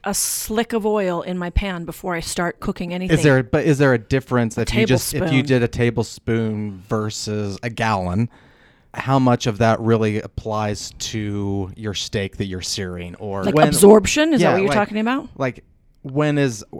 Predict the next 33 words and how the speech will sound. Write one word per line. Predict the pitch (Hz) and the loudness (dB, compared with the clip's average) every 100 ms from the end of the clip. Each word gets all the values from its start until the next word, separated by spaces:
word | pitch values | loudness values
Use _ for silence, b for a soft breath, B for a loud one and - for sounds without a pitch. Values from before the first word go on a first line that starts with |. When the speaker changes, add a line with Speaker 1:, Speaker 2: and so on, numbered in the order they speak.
| - - | -16 -18
Speaker 2:
how | - 147 151 | -4 0 2
does | 147 | 2
someone | 120 135 127 123 | 2 0 2 4
know | 120 113 | 4 4
that | 107 | 2
you're | 107 - | 0 0
overdoing | 110 104 95 101 95 95 92 90 - - | 0 0 0 0 0 0 -2 -4 -8 -2
oil? | 117 95 - - _ _ _ _ b b b b b b - | -2 -2 -8 -20 _ _ _ _ b b b b b b 0
I | 120 | 6
know, | 127 120 | 8 8
like, | 117 - - 113 - - | 4 0 -10 -20 -8 0
you're | 123 | 2
not | 120 | 2
gonna | 117 | 0
be | 110 | 0
going | 104 107 107 104 101 98 | 2 2 2 0 -2 -2
and, | 101 90 - _ 110 127 | -6 -8 -16 _ -18 -8
you | 107 | -8
know, | 90 | -8
frying | - 110 104 101 98 | -6 -2 -2 -2 -6
your | 95 | -6
chicken | - 110 104 95 | -6 -4 -6 -6
tenders | 101 98 95 85 | -8 -8 -10 -10
every | 110 101 98 | -10 -8 -6
day. | 92 87 104 | -4 -4 -2
We | 104 | -2
just | 98 95 | -4 -6
talked | 101 - | -8 -6
about | 101 92 | -8 -6
that | 98 - | -10 -8
frying | - 95 95 | -8 -6 -6
foods | - 92 92 | -8 -10 -10
is | 92 - | -12 -12